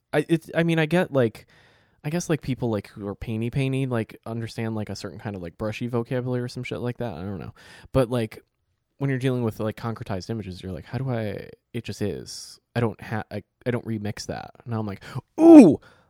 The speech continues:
it's fun. You can." I don't know. It becomes also, like, this sense of, like, like, a self-aware sense when those,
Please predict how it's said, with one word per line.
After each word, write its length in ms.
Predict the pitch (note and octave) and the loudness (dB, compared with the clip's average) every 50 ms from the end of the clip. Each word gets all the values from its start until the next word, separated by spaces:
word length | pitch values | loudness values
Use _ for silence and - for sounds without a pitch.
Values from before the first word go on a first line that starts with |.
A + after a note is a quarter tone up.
| _ _ - | _ _ -4
it's 180 | B3 B3+ - - | -4 -4 -4 0
fun. 540 | - - C4+ C#4+ B3+ G3 D3 A#2 F#2+ G#2 - _ _ _ _ _ _ _ _ _ | 6 10 12 12 12 12 10 6 0 -6 -10 _ _ _ _ _ _ _ _ _
You 120 | - G3 G#3 | 2 2 2
can." 600 | - - G#3 C4 D#4+ E4+ F3+ C3+ G#2+ F#2+ G#2 - _ _ _ _ _ _ _ _ _ _ _ _ - _ _ _ - | 4 4 6 6 8 8 6 6 2 0 -8 -12 _ _ _ _ _ _ _ _ _ _ _ _ -20 _ _ _ -10
I 60 | - | -8
don't 100 | - - | -8 -8
know. 160 | - - A2+ _ _ _ _ | -10 -12 -18 _ _ _ _
It 80 | - D3+ | -8 -4
becomes 300 | - F#3+ - A#3+ G#3+ E3+ | -4 0 0 0 2 4
also, 240 | D3+ C#3 - C3+ A#2+ | 2 2 2 0 -2
like, 180 | A2 G#2 - | -2 -2 -4
this 140 | - A2 G#2 | -6 -8 -8
sense 260 | - - G#2+ G2+ - | -8 -8 -8 -8 -6
of, 180 | - G2 F#2 - | -8 -8 -8 -8
like, 300 | G2+ F#2+ F2 - - - _ _ _ _ _ _ _ _ _ _ _ _ _ _ _ _ _ _ _ _ _ _ _ - | -10 -10 -12 -12 -16 -20 _ _ _ _ _ _ _ _ _ _ _ _ _ _ _ _ _ _ _ _ _ _ _ -4
like, 160 | C#3+ C3+ - | -4 -2 -2
a 60 | B2+ | -2
self-aware 580 | - - C3+ A#2+ - A#2+ G#2+ G#2 G2+ G2 A2 - | -2 0 -2 -2 0 -2 -4 -2 -2 -4 -4 -6
sense 340 | - B2 A#2 A#2 A#2 - | -4 -4 -6 -6 -6 -4
when 160 | - A#2 A2+ A2 | -4 -4 -2 0
those, 340 | A2+ A2 A2 A2 - - | 0 -2 -2 -4 -6 -10